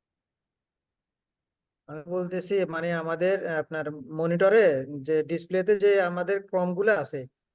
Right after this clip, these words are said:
ওখানে আমরা একবার আপনার ওই ইমেইল আর, আহ,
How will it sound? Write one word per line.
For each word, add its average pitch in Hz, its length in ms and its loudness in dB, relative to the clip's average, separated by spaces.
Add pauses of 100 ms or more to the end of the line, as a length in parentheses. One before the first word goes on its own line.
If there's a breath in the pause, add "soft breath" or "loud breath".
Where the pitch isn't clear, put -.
(140)
ওখানে 170 240 -4
আমরা 185 200 0
একবার 185 440 2
আপনার 165 320 -4
ওই 160 120 0 (120)
ইমেইল 170 320 -4
আর, 185 220 -2
আহ, 185 120 -2